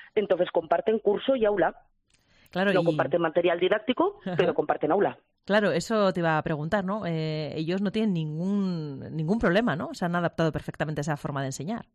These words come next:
Speaker 2: y de aprender.
Speaker 1: Estupendamente. Sí, sí, o sea, al principio les chocaba.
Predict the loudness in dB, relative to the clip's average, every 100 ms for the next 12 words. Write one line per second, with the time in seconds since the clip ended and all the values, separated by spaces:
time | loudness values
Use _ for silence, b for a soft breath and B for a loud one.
0 | _ _ -4 -4 -2 -6 -6 -10 _ -2
1 | -2 -2 0 0 2 2 0 -2 b b
2 | _ -2 2 2 2 0 0 -2 -2 -2
3 | 0 0 0 -2 0 0 0 -4